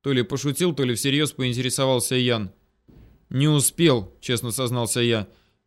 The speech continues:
«К бандитам подкрепление могло подойти, и мы сразу к ключам начали отходить». «Охота тебе монеты портить».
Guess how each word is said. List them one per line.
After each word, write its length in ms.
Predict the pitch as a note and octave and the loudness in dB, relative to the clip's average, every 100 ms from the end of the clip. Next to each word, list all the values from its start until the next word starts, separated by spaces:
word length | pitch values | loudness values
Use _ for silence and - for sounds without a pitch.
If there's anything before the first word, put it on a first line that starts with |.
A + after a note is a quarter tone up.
| - | -10
«К 120 | A#2+ | -2
бандитам 500 | C3 F3+ F#3 G3+ F3+ | 4 4 4 2 0
подкрепление 580 | F3 F3 E3 G#3 G3 D#3+ | 0 -2 0 2 2 2
могло 320 | D#3 D3+ C#3 | 2 2 0
подойти, 480 | C#3 C#3 C#3+ - A#2+ | 2 2 2 0 -2
и 40 | |
мы 120 | C#3+ | -2
сразу 300 | E3+ F#3+ F3 | 0 0 0
к 60 | E3+ | 0
ключам 420 | G3 F#3 E3+ D3 | 0 0 2 0
начали 300 | C#3 B2 A#2+ | 0 -2 0
отходить». 540 | A#2+ A#2 B2 A2+ G#2 - _ _ _ _ _ _ _ _ _ _ - - | -2 0 -4 -4 -6 -10 _ _ _ _ _ _ _ _ _ _ -20 -8
«Охота 500 | - B2+ - C4+ A3+ | -2 -2 -2 0 2
тебе 300 | - E3+ A3 | 2 0 2
монеты 440 | G3+ F3+ A3+ G#3 D3+ | 2 2 2 0 0
портить». 500 | D3+ A#2+ A#2+ G#2 | 0 -2 -4 -8